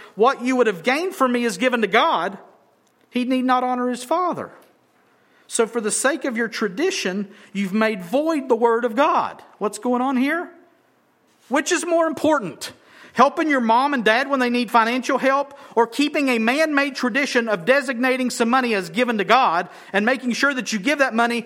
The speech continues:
to God? God would say, "Take that money and help your folks."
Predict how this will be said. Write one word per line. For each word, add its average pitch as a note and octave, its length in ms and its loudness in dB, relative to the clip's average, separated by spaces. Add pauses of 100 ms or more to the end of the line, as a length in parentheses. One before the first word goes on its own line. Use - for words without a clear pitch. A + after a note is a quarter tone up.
(140)
to C4+ 200 2
God? G#3+ 480 6 (2000)
God C4 300 0
would C#4+ 140 -6
say, B3 180 0
"Take E4+ 380 -2
that F4+ 160 0
money B3+ 420 0 (160)
and C4+ 140 0
help D#4+ 280 2
your D4 140 0
folks." - 760 0